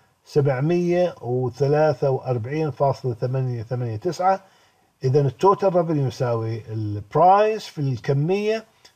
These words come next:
فبيطلع عندي لو عوضنا بتعويض بسيط، أرجو أنكم تجتهدوا وتنتبهوا كيف يعني قمنا باشتقاق ذلك. فالتوتال ريفينيو يساوي price في الكمية المنتجة، وبتساوي بالحالة هاي،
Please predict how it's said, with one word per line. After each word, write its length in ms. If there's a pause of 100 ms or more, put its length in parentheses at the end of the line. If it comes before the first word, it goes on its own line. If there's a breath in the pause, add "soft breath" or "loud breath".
فبيطلع 380
عندي 600
لو 140
عوضنا 480
بتعويض 400
بسيط، 400
أرجو 280
أنكم 240
تجتهدوا 640 (320 soft breath)
وتنتبهوا 540
كيف 260
يعني 280
قمنا 300
باشتقاق 460
ذلك. 280 (380 soft breath)
فالتوتال 500
ريفينيو 220
يساوي 340 (160)
price 760
في 80
الكمية 600
المنتجة، 580 (680 soft breath)
وبتساوي 680
بالحالة 540
هاي، 380